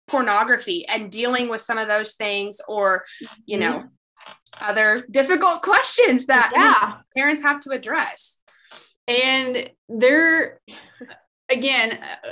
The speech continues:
Speaker 2: uh, my opinion, there has been no other time in history when these conversations, at least for Americans,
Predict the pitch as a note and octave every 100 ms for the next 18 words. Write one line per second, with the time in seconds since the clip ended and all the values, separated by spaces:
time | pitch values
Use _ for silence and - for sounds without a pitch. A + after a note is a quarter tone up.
0 | B3 - B3+ B3 C4 C#4 D#4 D#4+ A#3+ G#3
1 | G#3 F#3+ B3+ D4 C#4+ C4+ A3+ A#3+ C#4 C#4+
2 | C4+ B3 A#3+ A3+ G#3+ G#3+ - C#4+ C#4+ A3+
3 | A3 A3+ A#3 - A#3+ A#3 A3+ G3+ G3+ -
4 | B3 C4 - B3 D#4+ F4+ - C#4 A3 F#3+
5 | D#3+ - - -